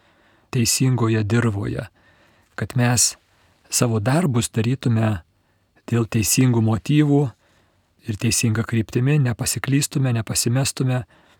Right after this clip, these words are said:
nepradėtume tuščiai suktis, kiek daug mūsų kasdienybėje, mano kasdienybėje, kiek daug yra tokio tuščio, neramaus,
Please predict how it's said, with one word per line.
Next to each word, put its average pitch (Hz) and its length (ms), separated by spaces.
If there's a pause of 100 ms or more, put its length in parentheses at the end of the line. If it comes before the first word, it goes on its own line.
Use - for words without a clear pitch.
(160)
nepradėtume 113 600
tuščiai - 400
suktis, - 520 (720)
kiek 117 200
daug 120 260
mūsų 113 400 (680)
kasdienybėje, 110 800 (260)
mano 117 240
kasdienybėje, 110 640
kiek 107 220
daug 113 220
yra 110 200 (560)
tokio 113 460 (1200)
tuščio, 135 420
neramaus, 113 720